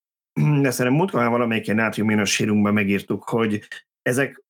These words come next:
már ideje bizonyos gyártóknál gyártásban vannak, és ott ilyen robogókba, elektromos robogókba,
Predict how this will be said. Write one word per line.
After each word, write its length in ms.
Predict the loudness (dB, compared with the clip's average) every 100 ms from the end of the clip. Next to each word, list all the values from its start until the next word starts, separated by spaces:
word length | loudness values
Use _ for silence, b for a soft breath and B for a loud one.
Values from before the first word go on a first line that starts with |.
| _ -2
már 160 | 0
ideje 460 | 2 2 2 2 0
bizonyos 420 | 0 0 0 0
gyártóknál 440 | 0 -2 -2 -2
gyártásban 580 | 0 0 -2 -4 -4 -4
vannak, 380 | 0 0 0 -4
és 300 | -2 0 0
ott 200 | -2 -2
ilyen 180 | -2 0
robogókba, 500 | 0 -2 -2 -2 -2
elektromos 460 | -2 -2 -2 0
robogókba, 680 | -2 -2 -2 -4 -4 -4 -4